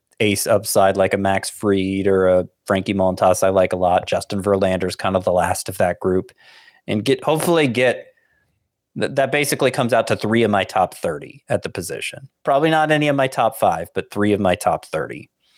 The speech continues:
And then go really heavy at what's the true middle class at the position, which is, like, thirty-one to fifty-five in my rankings. It includes guys like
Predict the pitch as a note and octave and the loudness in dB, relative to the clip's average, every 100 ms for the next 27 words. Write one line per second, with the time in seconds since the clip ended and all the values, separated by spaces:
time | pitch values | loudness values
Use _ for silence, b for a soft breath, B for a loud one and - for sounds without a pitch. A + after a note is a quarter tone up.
0 | B B B B _ _ _ _ _ B2 | B B B B _ _ _ _ _ -2
1 | C3 B2+ A2 B2+ C#3 C3+ B2 B2+ A#2 G#2 | 0 0 0 0 2 2 2 2 2 -2
2 | G2+ A2 A#2 A2+ G#2 A2+ F#2+ F#2+ F#2+ F#2 | 0 2 2 2 0 0 0 0 -4 -2
3 | F#2+ G2+ G2+ - - - - G#2+ G2+ F#2 | -4 0 -2 -2 -8 -4 2 4 4 2
4 | F#2 - F2 - F2 - F#2 F2 E2 - | 2 2 2 0 -2 -6 -6 -6 -4 -4
5 | E2+ E2 D#2+ F2+ E2+ F2+ E2 - G2 F#2+ | -6 -8 -6 -6 -6 -6 -8 -2 0 2
6 | F#2 F#2 F2 F#2 - F2+ - F#2 - D#2+ | 0 -2 -2 -6 -6 -10 -8 -4 0 0
7 | F2+ F#2 F#2+ F#2+ F#2 F#2+ F#2 F2+ F#2 F#2 | 0 0 2 2 4 4 2 0 -2 -2
8 | F2 D#2 D#2 F#2 E2 - F2 D#2+ E2+ F#2 | -4 -6 -4 -4 -2 0 0 2 0 0
9 | D#2+ - | 0 -2